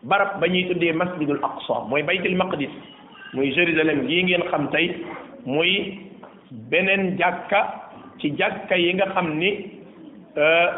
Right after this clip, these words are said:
jàkka yi jullit yi la. Ak histoire am ni mu yàggee, léeg-léeg mu dal ci loxoy jullit ñi, léeg-léeg mu dal ci loxoy ñu dul jullit ñi,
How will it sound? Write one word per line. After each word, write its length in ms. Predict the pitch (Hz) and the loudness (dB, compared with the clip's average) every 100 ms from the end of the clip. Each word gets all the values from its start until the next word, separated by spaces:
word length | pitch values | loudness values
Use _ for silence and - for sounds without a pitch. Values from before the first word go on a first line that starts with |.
| - - 127 | -6 -10 -2
jàkka 300 | 180 190 190 | 0 0 0
yi 80 | 160 175 | 0 -2
jullit 260 | 147 123 | -4 -2
yi 100 | 123 | -2
la. 100 | 110 90 - - - - - - - - - - | -2 -6 -12 -18 -20 -20 -20 -20 -20 -20 -12 -6
Ak 180 | 175 170 | -4 -4
histoire 400 | 139 175 160 156 | 0 4 6 6
am 120 | 147 | 4
ni 80 | 160 | 2
mu 100 | 165 | 2
yàggee, 380 | 160 151 147 147 | 2 2 2 2
léeg-léeg 260 | 151 151 143 | 2 2 0
mu 100 | 143 | 2
dal 180 | 151 151 | 0 0
ci 80 | |
loxoy 240 | 151 151 151 | -2 0 2
jullit 180 | 151 147 | 2 2
ñi, 80 | 143 | 2
léeg-léeg 260 | 151 147 143 | 4 4 2
mu 100 | 143 | 2
dal 200 | 143 135 | 2 2
ci 80 | |
loxoy 220 | 147 147 139 | 0 2 0
ñu 120 | 139 | 2
dul 160 | 139 135 | 0 2
jullit 240 | 143 135 | 2 2
ñi, 160 | 139 | -2